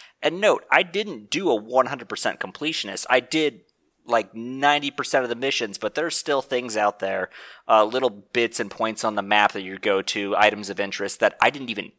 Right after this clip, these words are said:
touch, just because I felt like I was almost procrastinating to finish the main story than the D L Cs itself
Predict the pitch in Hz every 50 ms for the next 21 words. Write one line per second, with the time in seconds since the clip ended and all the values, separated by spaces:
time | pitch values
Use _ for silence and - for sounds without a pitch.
0 | _ - - - - 190 - - - - - - - - - _ _ _ _ _
1 | _ _ _ _ - 160 151 135 - - 135 120 - 156 135 117 110 101 95 -
2 | - - _ _ - 113 113 107 - - 131 - - 110 104 110 107 110 110 -
3 | 123 117 113 104 - - 113 - - - 113 110 110 - - - 101 98 95 92
4 | 98 92 - - - 113 98 95 - - - 101 101 104 101 101 95 - - -
5 | 107 98 95 92 92 90 92 92 95 87 - 98 95 92 90 87 - - 101 92
6 | - - - - - 107 87 - - - -